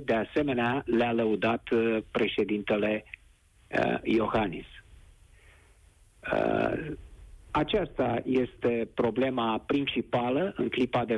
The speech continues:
față a, să-i spunem, dreptei, uh, modul în care va ști să negocieze o alianță, uh, eficientă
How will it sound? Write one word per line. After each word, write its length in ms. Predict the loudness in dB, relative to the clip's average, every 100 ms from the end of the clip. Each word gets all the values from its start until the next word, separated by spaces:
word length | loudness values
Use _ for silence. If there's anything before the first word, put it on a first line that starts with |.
| 0
față 540 | 0 0 0 0 0 0
a, 520 | 0 2 2 0 -4 -8 -18 -20 -20 -20 -20 -20 -20 -18 -2
să-i 140 | -2
spunem, 320 | 0 0 0 0
dreptei, 680 | 0 -2 -2 0 0 -2 -8 _ _ _ _ _ _ _ -2
uh, 360 | 2 2 2 2
modul 600 | 2 4 4 2 2 2
în 220 | 2 0
care 520 | 0 0 2 2 0 -2 -4
va 160 | -2 0
ști 520 | -4 0 2 2 -4 -12 -12 0
să 380 | 0 2 -2 -6 _
negocieze 1000 | -2 2 2 0 2 0 0 0 0 0
o 340 | 0 2 2 0
alianță, 1000 | 0 2 2 2 0 0 0 2 0 -6 -18 _ -20 _ _ _ _ _ 0
uh, 240 | 2 2 2
eficientă 1040 | 0 -2 -4 0 2 0 0 0 2 -2